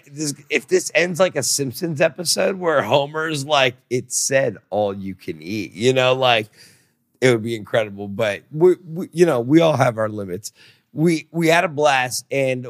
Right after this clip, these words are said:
we have <laughs> been uh, working together lately, and it's been fucking incredible, and I love this man. And I just want you guys to know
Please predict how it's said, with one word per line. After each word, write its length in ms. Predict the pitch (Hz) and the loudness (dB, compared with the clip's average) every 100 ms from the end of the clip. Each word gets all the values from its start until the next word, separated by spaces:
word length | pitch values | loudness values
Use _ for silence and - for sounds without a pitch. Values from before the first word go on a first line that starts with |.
| - | -10
we 360 | 120 139 139 | -8 -6 -6
have 540 | 127 135 131 131 123 110 | -4 0 0 0 -4 -6
<laughs> 0 | |
been 560 | 139 131 123 123 127 - _ _ - | -4 -2 -4 -6 -12 -18 _ _ 0
uh, 320 | 127 120 117 | 2 4 2
working 640 | 135 127 151 165 139 165 139 | 0 0 2 0 -2 -8 -8
together 520 | 127 131 131 131 131 | 0 2 2 0 -4
lately, 600 | 135 127 120 127 123 90 | 0 0 0 0 0 0
and 200 | 110 104 | 0 -2
it's 180 | 92 - | -6 -2
been 300 | - 120 104 | 0 0 -2
fucking 640 | - - - 147 131 131 | -14 -16 2 2 2 -6
incredible, 640 | 113 - 113 107 104 107 | -12 0 0 0 -4 -2
and 120 | 92 104 | -2 -2
I 60 | |
love 300 | 101 107 104 | 0 2 2
this 200 | 101 101 | 0 0
man. 300 | 101 104 98 - - - | 0 0 0 -6 -20 -12
And 100 | - | -4
I 120 | 120 117 | -2 -2
just 200 | 131 123 | -2 0
want 360 | 147 151 135 | 2 2 0
you 80 | 151 | -10
guys 480 | 135 139 131 123 - | -2 0 0 -2 -2
to 80 | 143 | -2
know 340 | 113 101 101 | -2 -6 -8